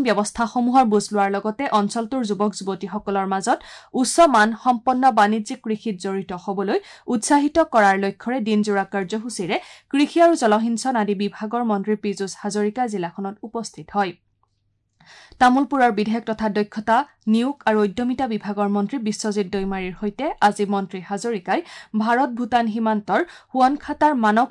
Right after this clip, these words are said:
চৌকী পৰিদৰ্শন কৰে। ভূটানৰ পাহাৰৰ পৰা বৈ অহা পাগলাদিয়া নৈত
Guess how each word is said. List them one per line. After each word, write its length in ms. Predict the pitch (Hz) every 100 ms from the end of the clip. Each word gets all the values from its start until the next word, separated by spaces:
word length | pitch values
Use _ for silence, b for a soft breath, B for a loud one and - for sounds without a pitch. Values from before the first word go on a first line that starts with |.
| -
চৌকী 300 | 233 214 247 247
পৰিদৰ্শন 460 | 220 214 180 - 175 175
কৰে। 160 | 202 202 b b b - 202
ভূটানৰ 400 | 247 311 311 349 262
পাহাৰৰ 380 | 233 233 247 254
পৰা 160 | 269 269 220
বৈ 120 | 208 214
অহা 160 | 233 220
পাগলাদিয়া 500 | 214 196 214 208 226 226 208
নৈত 220 | 208